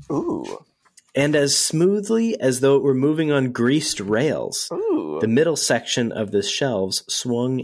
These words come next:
Speaker 2: inward.
Speaker 1: Ooh. The door
Speaker 2: Why
Speaker 1: to the secret room.
Speaker 2: Why motorize the secret door?
Speaker 1: <laughs> Because
Speaker 2: Like
Speaker 1: they have to bring back the electric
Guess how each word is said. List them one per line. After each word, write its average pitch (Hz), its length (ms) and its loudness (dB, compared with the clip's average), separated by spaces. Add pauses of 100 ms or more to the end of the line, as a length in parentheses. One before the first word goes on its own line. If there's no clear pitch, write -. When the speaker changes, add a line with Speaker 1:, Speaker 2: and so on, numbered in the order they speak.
Speaker 2:
inward. - 520 -6
Speaker 1:
Ooh. 240 1600 2 (360)
The 196 180 0 (100)
door 202 140 4
Speaker 2:
Why 269 420 2 (320)
Speaker 1:
to 160 120 -4
the 131 120 -6
secret - 680 -4
room. 139 560 -6 (880)
Speaker 2:
Why 247 760 0 (600)
motorize 143 1160 2 (1300)
the 147 100 2
secret 160 580 0
door? 135 140 6
Speaker 1:
<laughs> 320 880 4 (1400)
Because 311 720 6
Speaker 2:
Like - 400 -6
Speaker 1:
they 294 220 4
have 269 400 2
to 302 80 -2
bring 262 400 4
back 247 420 4
the 233 120 0
electric 226 680 2